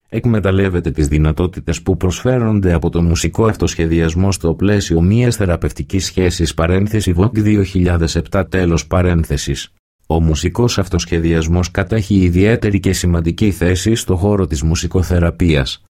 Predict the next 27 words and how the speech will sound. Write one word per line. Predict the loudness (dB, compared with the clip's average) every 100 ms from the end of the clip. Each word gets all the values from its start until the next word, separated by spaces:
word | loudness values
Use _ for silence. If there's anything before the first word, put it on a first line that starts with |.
| _ _
Αποσκοπεί | 0 0 -2 -2 0 0
στην | 0 0
ανάπτυξη | 2 0 -2 -4 -2 -4
της | -2 -2
ελεύθερης | 0 0 0 0 0 0
έκφρασης, | -2 -2 -2 0 -2 -4 -6 _
της | -4 -2
φαντασίας, | 0 2 0 2 2 2 -2 _ _
της | -2 2
δημιουργικότητας, | 4 4 4 2 0 0 0 0 0 0 -2 -8 _
στη | -4 0
διευκόλυνση | 2 0 0 0 2 2 0 -2
της | -2 -2
ανταπόκρισης | -2 -2 0 -2 0 -2 0 -2 -2
από | -4
το | -2 -2
θεραπευόμενο | 0 0 0 0 2 2 2 0
και | 0
στην | -2 0 2
ενίσχυση | 4 2 0 -2 0 0
της | 0 0
ενεργητικής | 0 -2 -2 -2 0 0
αλληλεπίδρασης | 2 2 2 2 0 0 0 -2 -2
τόσο | 0 0 0
με | 0
το | 0
μουσικοθεραπευτή, | 0 -2 -2 0 2 0 0 -2 0 0